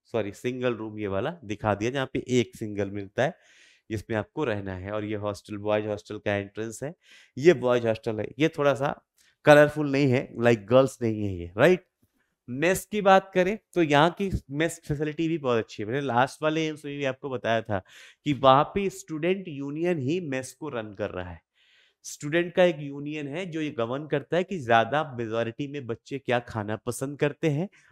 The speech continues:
और उसके according ही खाना वहाँ पे बनाया जा रहा है, जैसे एम्स भुवनेश्वर में था। वैसे ही यहाँ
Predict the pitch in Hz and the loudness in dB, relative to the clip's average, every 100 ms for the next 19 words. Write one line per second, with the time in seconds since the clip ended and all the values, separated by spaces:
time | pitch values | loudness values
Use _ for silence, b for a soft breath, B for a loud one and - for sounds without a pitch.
0 | b 135 143 - 185 131 127 127 127 139 | b -2 -2 2 2 2 0 0 0 -4
1 | 165 - 117 120 127 107 104 156 127 107 | -6 -2 -2 -2 -4 -6 -6 -6 -2 0
2 | 98 98 101 113 160 151 147 135 117 - | 0 -2 -2 0 0 -2 2 0 -2 -10
3 | 107 98 95 - 90 92 - 95 B B | -10 -8 -8 -12 -12 -14 -14 -16 B B
4 | B B 107 135 135 185 190 208 139 127 | B B 6 6 6 4 4 4 6 6
5 | 131 | 6